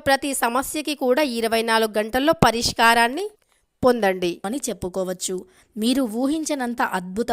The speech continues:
ఫలితాలు వస్తాయని చెప్పుకోవచ్చు. అయితే రేపు నవరాత్రుల్లో వస్తున్నటువంటి బుధవారం. బుధవారం అంటే విష్ణుమూర్తికి చాలా ఇష్టం. బుధవారం రోజున చేసే ఈ పరిహారాల వల్ల ఖచ్చితంగా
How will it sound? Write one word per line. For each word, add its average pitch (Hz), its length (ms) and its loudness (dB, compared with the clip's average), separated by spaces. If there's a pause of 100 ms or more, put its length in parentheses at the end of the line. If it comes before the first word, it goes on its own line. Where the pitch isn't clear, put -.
(100)
ఫలితాలు 202 560 0
వస్తాయని 190 560 0
చెప్పుకోవచ్చు. 185 720 2 (600)
అయితే 190 240 0 (460)
రేపు 262 300 0 (520)
నవరాత్రుల్లో 285 680 2 (100)
వస్తున్నటువంటి 196 760 -6 (140)
బుధవారం. 180 520 0 (460)
బుధవారం 277 560 -2
అంటే 220 260 -6 (300)
విష్ణుమూర్తికి 240 760 -8 (140)
చాలా 190 340 -4 (120)
ఇష్టం. 180 260 -2 (540)
బుధవారం 294 580 -2
రోజున 240 280 -2 (140)
చేసే 214 340 -4 (260)
ఈ - 20 -4 (160)
పరిహారాల 220 640 -2 (100)
వల్ల 180 180 -2 (520)
ఖచ్చితంగా 285 580 -2